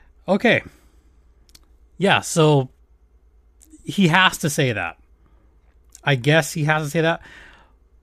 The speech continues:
But it would be better if he's, if he apologized. I would love it if players came out with statements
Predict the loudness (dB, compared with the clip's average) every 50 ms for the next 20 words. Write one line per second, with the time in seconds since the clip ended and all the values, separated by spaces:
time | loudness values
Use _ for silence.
0 | _ _ _ _ _ _ _ _ 2 2 4 2 -2 -4 -2 -2 -2 -2 0 0
1 | -2 -2 -2 -2 -2 -2 -2 -2 -2 -4 -6 -6 -8 -12 _ _ _ _ _ _
2 | _ _ _ _ _ _ _ _ _ _ _ _ -2 -2 -2 -2 -4 -6 -4 -4
3 | -4 -4 -6 -12 -16 -18 _ _ -6 -6 -4 -2 -4 -4 -4 -2 -2 -2 0 0
4 | -2 -2 -4 -6 -8 -8 -10 -10 -12 -16 -20 -20 -20 _ _ _ _ _ _ _
5 | _ _ _ _ _ _ _ _ _ _ _ _ _ _ _ _ _ 0 2 4
6 | 4 4 4 4 4 4 4 4 0 0 0 -2 -4 -4 -4 _ -6 -4 0 2
7 | 2 0 0 -2 -8 -4 -4 -2 0 -2 -2 -4 -6 -8 -8 -6 -8 -10 -10 -8
8 | -8 -8 -8 -8 -10 -14